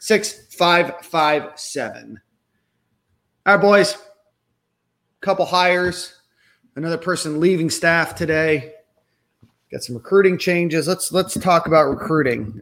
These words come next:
Uh, l-, let's start with Wes McGriff. He was hired first, uh, originally, um,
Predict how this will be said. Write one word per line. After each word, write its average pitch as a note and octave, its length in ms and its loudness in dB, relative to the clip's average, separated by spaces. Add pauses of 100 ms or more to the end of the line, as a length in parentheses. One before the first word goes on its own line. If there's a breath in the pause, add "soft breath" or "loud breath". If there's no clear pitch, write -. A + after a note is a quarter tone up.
Uh, B2+ 220 2
l-, C#3 240 0
let's G3+ 200 2
start B3 240 6
with E3 120 4
Wes E3+ 240 4
McGriff. D3 400 2
He D#3+ 100 4
was D#3+ 100 2
hired D3 300 2
first, D3 480 0 (580 loud breath)
uh, B2+ 380 -2
originally, D3 760 -2 (260)
um, A#2+ 720 -4